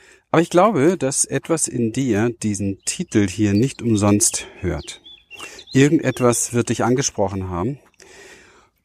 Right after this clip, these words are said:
Ja, und irgendetwas sagt in dir, okay, wieso denkt er das vielleicht, ja? Wieso denkt der Kerl hier, der diesen Podcast macht,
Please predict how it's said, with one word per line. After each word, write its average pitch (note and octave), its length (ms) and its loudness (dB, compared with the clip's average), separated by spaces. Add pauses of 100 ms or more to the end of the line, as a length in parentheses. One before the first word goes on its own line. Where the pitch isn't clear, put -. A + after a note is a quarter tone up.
Ja, F4 140 6
und - 180 0
irgendetwas A2+ 520 -2
sagt - 300 -4
in A2 140 -2
dir, B2+ 360 2 (280)
okay, A#2 480 2 (340)
wieso A2 380 -2
denkt A#2 400 -2
er D#2+ 160 -4
das - 300 -6
vielleicht, - 640 -12
ja? F#2+ 240 -10 (520)
Wieso G2 220 -4
denkt G#2+ 520 2
der G2 120 -2
Kerl A2 420 2
hier, A#2+ 340 4
der A#2 240 -4
diesen G#2 260 -4
Podcast - 580 -4
macht, A2 260 0